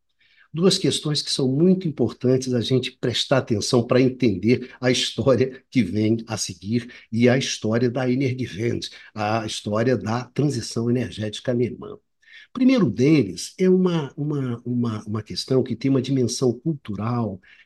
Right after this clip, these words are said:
ideológica, tradicional, muito forte na Alemanha, que é o seguinte, que é a relação dos alemães com a natureza, a relação dos alemães com o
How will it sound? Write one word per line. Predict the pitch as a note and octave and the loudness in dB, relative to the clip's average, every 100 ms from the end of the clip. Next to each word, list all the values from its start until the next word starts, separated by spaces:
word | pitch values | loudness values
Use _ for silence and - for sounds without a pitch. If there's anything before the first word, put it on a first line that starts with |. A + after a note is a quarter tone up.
| - | -8
ideológica, | C3 B2+ A2+ A2 C3 B2+ A2 - G#2+ | 2 4 6 6 6 4 0 -6 -6
tradicional, | - A#2+ - A2 G#2 B2+ B2 | -4 -4 -6 -6 -4 -2 0
muito | C#3 F3 F3 | 2 0 -2
forte | - C3+ C3+ B2+ B2+ | -6 0 0 0 -4
na | B2 | -2
Alemanha, | A2+ G#2+ B2+ C3 | 0 0 0 -2
que | - | -2
é | B2+ | -4
o | B2 | -2
seguinte, | - A2 E2 E2+ - - - - _ | -6 -8 -12 -14 -16 -18 -20 -20 _
que | - | 2
é | F3+ | 2
a | |
relação | - G#3+ A3+ G#3 - - A2 G2 | 2 -2 0 -2 -2 -2 -2 -4
dos | F#2 E3+ F3+ | -4 -2 2
alemães | C#3 A#2 G#2 C3+ C#3 - | 2 2 2 0 0 -4
com | - D3+ D#3+ - | 0 2 2 0
a | D3+ | 0
natureza, | D3 C3+ D3 - C#3 A2+ A#2 F#2+ D#2+ - - - | 0 0 -2 -4 2 4 4 2 -6 -14 -20 -12
a | - | -6
relação | A#2 D#3 C#3 A#2+ - D3+ D#3+ C3+ - - _ | -4 -4 -4 -6 -2 2 4 4 0 -10 _
dos | A#2 A#2+ | -2 2
alemães | B2+ A#2 G#2+ C#3+ C#3 G#2 - | 2 2 2 4 4 2 -4
com | - - D3 C3+ - - _ - | -8 0 2 2 0 -10 _ -6
o | C#3 C#3+ | -2 -2